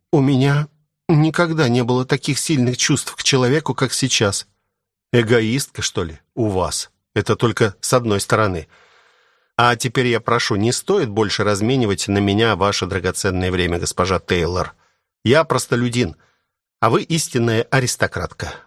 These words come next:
Посему не вижу смысла, чтобы вы так унижались передо мной". "Ичиро, ты не можешь.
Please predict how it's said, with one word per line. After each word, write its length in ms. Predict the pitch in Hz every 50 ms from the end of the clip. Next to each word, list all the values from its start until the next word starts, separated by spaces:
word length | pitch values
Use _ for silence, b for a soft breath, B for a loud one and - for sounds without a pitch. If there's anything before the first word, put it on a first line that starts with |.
| _ -
Посему 420 | 131 123 - 180 190 208 208 202
не 140 | - 135 139
вижу 240 | 143 165 147 135 120
смысла, 420 | - - 160 202 208 - - 160
чтобы 340 | - - - 123 92 101 98
вы 240 | 90 117 160 190 170
так 300 | - - - 135 - -
унижались 540 | 117 104 92 92 82 95 98 98 92 - -
передо 300 | - 90 92 90 92 87
мной". 260 | 90 90 92 92 - _ _ _ _ _ _ _ _ _ _
"Ичиро, 540 | 139 131 - - 175 165 170 180 165 139 b b b b b b b b b b b b b b b b _ _ _ _ _ _
ты 120 | - 170
не 120 | 160 175 185
можешь. 540 | 185 180 170 156 143 135 147 139 - -